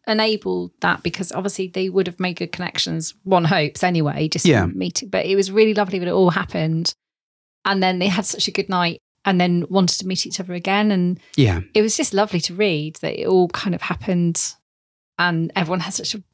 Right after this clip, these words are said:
Speaker 1: great time.
Speaker 2: Yeah, it was really, and, and we were exhausted come Monday night because we just, you know,
Speaker 1: <laughs>
Speaker 2: we'd, we'd had some sleep and we'd,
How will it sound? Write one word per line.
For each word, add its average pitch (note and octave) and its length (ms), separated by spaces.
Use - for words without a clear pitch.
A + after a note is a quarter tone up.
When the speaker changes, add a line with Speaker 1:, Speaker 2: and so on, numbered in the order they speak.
Speaker 1:
great F3+ 220
time. A#3 420
Speaker 2:
Yeah, A#2+ 260
it G#2+ 140
was C#3+ 200
really, E3 460
and, C#3 280
and C#3+ 200
we F3+ 100
were C3 200
exhausted A2+ 560
come G2 200
Monday F#2+ 280
night F#2 320
because A2+ 340
we A#2 80
just, A#2 340
you A#2 100
know, G#3+ 180
Speaker 1:
<laughs> - 20
Speaker 2:
we'd, - 120
we'd D3+ 140
had C3 200
some A#2+ 240
sleep G#2+ 380
and G#2 140
we'd, G#2 180